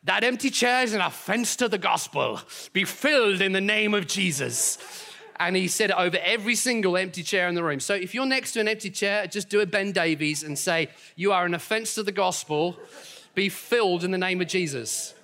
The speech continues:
You can do it in a Welsh accent if it makes you feel more powerful. <laughs>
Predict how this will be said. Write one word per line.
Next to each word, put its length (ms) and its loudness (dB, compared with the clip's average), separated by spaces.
You 80 -8
can 100 0
do 140 2
it 20 0
in 60 0
a 60 2
Welsh 280 2
accent 440 0
if 100 0
it 60 2
makes 220 0
you 80 0
feel 200 0
more 180 0
powerful. 640 -2
<laughs> 40 -20